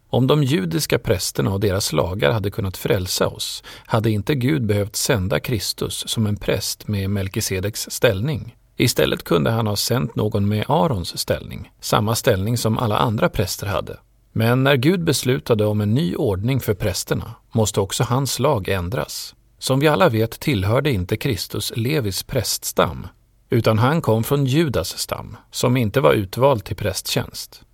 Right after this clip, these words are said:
Mose hade aldrig gett dem den uppgiften. Vi kan därför klart se att Guds metod ändrades för den nya översteprästen Kristus, som kom med Melkisedeks rang och värdighet,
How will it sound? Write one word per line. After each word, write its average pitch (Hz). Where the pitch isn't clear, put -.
Mose 156
hade 170
aldrig 113
gett 110
dem 101
den 90
uppgiften. -
Vi 127
kan 160
därför 180
klart 110
se -
att 120
Guds 147
metod 127
ändrades 117
för 110
den 110
nya 98
översteprästen 98
Kristus, -
som 131
kom 156
med 147
Melkisedeks 117
rang 123
och 113
värdighet, 98